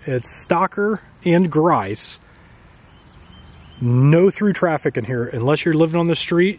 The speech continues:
you're not gonna be on the street. But this is a solid built brick home. Looks like it's just freshly edged, all the bushes trimmed, and this is a brick home. We do have a full basement, and we have a one-car garage to the rear here.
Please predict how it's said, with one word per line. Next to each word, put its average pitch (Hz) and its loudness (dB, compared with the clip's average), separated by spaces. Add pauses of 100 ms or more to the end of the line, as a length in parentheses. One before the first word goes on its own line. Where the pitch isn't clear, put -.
you're 123 -6
not 127 0
gonna 139 -6
be 123 -2
on 120 -2
the 107 -6
street. 104 -8
But 120 -6
this 143 0
is 131 -6
a 113 -2
solid 170 -2
built 170 2
brick 143 0
home. 127 -4 (2000)
Looks 131 0
like 127 2
it's 113 -2
just 131 0
freshly 151 0
edged, 185 0
all 143 0
the 123 -4
bushes 170 0
trimmed, 190 0
and 165 0
this 143 -2
is 131 0
a 123 2
brick 127 0
home. 180 -2 (140)
We 143 -2
do 147 2
have 147 -2
a 127 0
full 175 0
basement, 160 0 (640)
and 127 -4
we 123 0
have 135 0
a 123 2 (480)
one-car 185 2
garage 180 2
to - -8
the 151 -2
rear 151 2
here. 107 -4